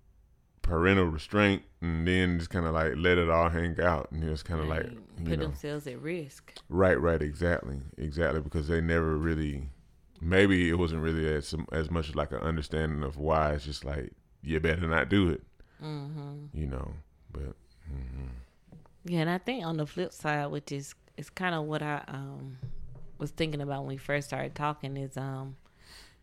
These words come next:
Speaker 2: just the whole concept of, uh, you, you using your voice, people using their voices. Um, a lot of times we're so conscious about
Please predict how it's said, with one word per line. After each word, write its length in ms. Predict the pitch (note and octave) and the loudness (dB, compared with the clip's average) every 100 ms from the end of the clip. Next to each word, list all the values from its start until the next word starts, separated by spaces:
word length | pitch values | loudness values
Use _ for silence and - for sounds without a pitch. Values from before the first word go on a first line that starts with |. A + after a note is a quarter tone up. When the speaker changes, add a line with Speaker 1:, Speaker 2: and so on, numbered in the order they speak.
| _ | _
Speaker 2:
just 180 | - D3 | -10 -4
the 100 | C#3+ | 0
whole 240 | D3 C#3+ | 2 2
concept 680 | C#3+ D3 D3 - C#3 C#3+ - | 2 -4 -6 -6 -8 -6 -2
of, 240 | C#3+ C3+ | -2 0
uh, 420 | C#3 C3+ B2+ B2 - _ _ | 0 0 0 -4 -8 _ _
you, 680 | - C#3+ D#3+ E3+ D#3+ D3+ D3 - _ _ _ _ _ _ _ - - - | -12 -2 2 4 4 0 -6 -12 _ _ _ _ _ _ _ -20 -20 -6
you 200 | E3+ E3+ | 0 0
using 480 | D#3 D#3 F3 E3 D3+ | 0 0 2 2 0
your 140 | C3+ | 0
voice, 520 | C3 C#3+ D3+ B2+ C#3 - | 0 0 0 0 -8 -8
people 300 | F#3 F3 C#3+ | -6 -4 -4
using 360 | C#3+ D3+ C#3 C#3 | -2 -2 -2 -6
their 140 | C3 | -8
voices. 680 | C3 C#3 C#3+ - A2+ G2+ - - - - _ - | -4 -2 -2 -6 -14 -16 -18 -20 -20 -20 _ -10
Um, 480 | C#3 C3+ B2 A2 - - | -4 -2 -4 -8 -10 -2
a 80 | |
lot 220 | D#3+ E3 E3 | 4 4 4
of 100 | - | 0
times 300 | D3+ C#3+ C#3+ | -4 -4 -4
we're 200 | C#3+ D3 | -4 -4
so 600 | - D3+ D3 D3 C#3 C#3+ - _ - _ _ _ - | -2 0 0 0 -2 -8 -12 _ -20 _ _ _ -8
conscious 440 | F3 D#3 D3+ C#3+ | 0 0 0 -4
about 460 | C#3+ D3 C3+ C3 | -2 0 -2 -4